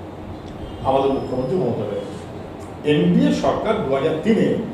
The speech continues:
উদ্বাস্তুদের সর্বনাশ করার এই যে ব্যবস্থাটা করলো,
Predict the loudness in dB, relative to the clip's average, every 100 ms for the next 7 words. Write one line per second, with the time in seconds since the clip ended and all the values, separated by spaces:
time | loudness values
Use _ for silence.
0 | -10 -12 -10 -2 -2 4 4 4 4 6
1 | 6 4 6 6 6 6 8 6 6 6
2 | 6 6 4 6 8 8 8 6